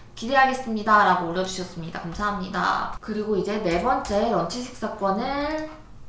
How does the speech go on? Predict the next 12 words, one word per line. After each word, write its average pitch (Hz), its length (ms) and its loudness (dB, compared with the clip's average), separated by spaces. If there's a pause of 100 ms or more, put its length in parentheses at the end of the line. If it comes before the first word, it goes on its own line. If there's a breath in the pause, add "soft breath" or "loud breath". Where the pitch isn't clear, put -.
(340)
어, 185 720 2
레나님, 190 720 4
레나님이시고 202 1120 2
남겨주신 233 520 0
댓글은 226 500 0
"울프강 277 500 2
티비 254 260 -6
사랑해요. 262 500 2
고기를 247 420 2
좋아하는 190 420 2
일 277 160 -4
인입니다. 185 600 0